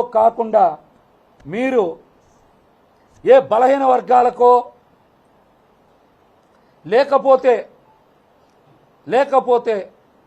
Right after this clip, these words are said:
ముస్లింలకో లేకపోతే సోము వీర్రాజు గారు లాంటి మా పెద్దన్న లాంటి వాళ్ళకో ఇస్తే నేను పూర్తిగా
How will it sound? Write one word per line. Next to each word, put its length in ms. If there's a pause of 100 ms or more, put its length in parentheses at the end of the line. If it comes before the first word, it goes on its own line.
(120)
ముస్లింలకో 720 (1400)
లేకపోతే 640 (1160)
సోము 320 (120)
వీర్రాజు 440
గారు 220
లాంటి 260 (480)
మా 80 (140)
పెద్దన్న 460
లాంటి 240
వాళ్ళకో 280 (140)
ఇస్తే 260 (440)
నేను 200
పూర్తిగా 320